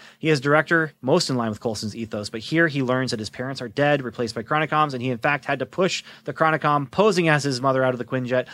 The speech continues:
That had to weigh heavily on him, and I could completely understand his turning on himself. Props to Deke for trying to be there for him, even if Mac continually pushes him away. Deke is still annoying, but he's also getting a decent development path and growing as a person. It's good to see the writers and producers having so much fun. This translates to a fun season.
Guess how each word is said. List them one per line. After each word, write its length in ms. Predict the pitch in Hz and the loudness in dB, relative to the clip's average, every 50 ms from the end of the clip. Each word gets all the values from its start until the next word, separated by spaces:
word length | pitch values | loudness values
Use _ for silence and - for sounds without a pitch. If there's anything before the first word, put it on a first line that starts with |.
| - - - _ | -18 -20 -8 _
That 140 | - 135 120 | -2 0 2
had 180 | 139 143 143 | 2 2 2
to 80 | 139 131 | 4 4
weigh 120 | 131 123 | 4 4
heavily 280 | 117 123 120 117 120 117 | 4 2 2 2 0 0
on 160 | 113 113 110 | 0 0 -2
him, 80 | 110 110 | -2 -2
and 80 | 110 | -2
I 60 | 110 | -4
could 140 | 110 117 110 | -4 -6 -6
completely 380 | - 113 107 - 151 165 143 131 | -8 -8 -6 -4 -2 -2 0 0
understand 400 | 120 113 107 - - 120 113 107 | -2 -2 -2 -4 -2 -2 -2 -2
his 100 | 107 101 | -4 -6
turning 320 | - - 113 107 104 104 | -6 -8 -6 -6 -4 -4
on 100 | 101 98 | -4 -6
himself. 440 | 101 98 - - 120 117 - - - - - - - - | -6 -6 -6 -4 -4 -6 -6 -8 -12 -18 -20 -20 -20 -2
Props 280 | - 143 135 135 - - | 2 4 4 4 4 2
to 80 | 151 | 2
Deke 220 | 123 131 135 123 - | 2 4 2 2 2
for 80 | 127 | -2
trying 180 | 113 - 123 120 | -2 -2 -2 0
to 60 | 113 | 0
be 100 | 110 117 | 0 2
there 100 | 107 110 | 0 0
for 180 | 104 - 113 107 | 0 -2 -4 -4
him, 140 | 107 107 113 | -4 -4 -6
even 220 | 123 127 120 127 | -6 -6 -4 -4
if 80 | 127 110 | -4 -4
Mac 320 | 120 120 110 110 - - | -4 -4 -4 -4 -6 -10
continually 440 | - - 113 107 - 107 107 107 107 | -8 -8 -6 -4 -4 -4 -4 -4 -4
pushes 340 | 107 - 104 - - 101 98 | -6 -6 -8 -6 -6 -6 -6
him 60 | 101 | -6
away. 340 | 101 95 101 98 98 98 98 - - - - - _ _ | -6 -6 -6 -6 -6 -6 -8 -10 -16 -20 -20 -20 _ _
Deke 300 | 156 165 170 170 - - | 4 4 4 4 2 2
is 200 | 147 139 120 - - | 0 2 2 0 -2
still 300 | - - - 220 214 165 | 0 2 4 4 4 6
annoying, 420 | 143 147 151 135 117 113 110 107 | 6 6 6 6 4 4 0 -2
but 160 | - 123 113 | -2 -2 -2
he's 120 | 117 113 117 | 0 2 2
also 200 | 135 135 - 139 | 2 2 0 -2
getting 180 | 127 120 117 | -2 -2 -2
a 60 | 113 | -2
decent 260 | 101 117 127 110 123 131 | -4 -4 -4 -4 -4 -4
development 380 | 120 107 110 113 104 110 107 | -4 -4 -2 -2 -4 -6 -8
path 260 | - 110 110 107 107 | -8 -6 -6 -6 -8
and 180 | - - 113 107 | -8 -8 -8 -8
growing 320 | 98 104 107 107 107 107 | -6 -4 -4 -4 -4 -6
as 120 | 107 98 95 | -6 -8 -10
a 60 | 101 | -10
person. 500 | - - 113 113 110 - 131 135 135 - - - - - - - | -12 -12 -10 -10 -8 -8 -8 -10 -12 -14 -18 -20 -20 -20 -20 -20
It's 100 | - - | -6 -2
good 80 | - 139 | -2 0
to 60 | 123 | 0
see 100 | - 143 | 0 0
the 80 | 127 | 2
writers 260 | 123 135 139 143 139 123 | 2 4 4 4 2 0
and 80 | 131 | -4
producers 380 | - - 131 123 113 135 123 - | -4 -4 -4 -2 -2 -2 -4 -4
having 180 | 120 113 110 | -4 -4 -4
so 200 | - - - 143 | -2 -2 0 0
much 180 | 127 123 110 - | 0 -2 -2 -4
fun. 160 | - 120 110 | -4 -4 -4
This 120 | 107 101 - | -4 -4 -6
translates 440 | - 131 123 110 110 117 110 - | -8 -8 -6 -6 -4 -6 -6 -6
to 120 | - - 113 | -8 -10 -10
a 40 | 95 | -12
fun 440 | - - - 147 131 127 123 120 | -4 0 2 2 2 2 0 -4
season. 460 | 110 - - 127 120 110 107 107 104 | -4 -6 -4 -4 -4 -4 -6 -8 -10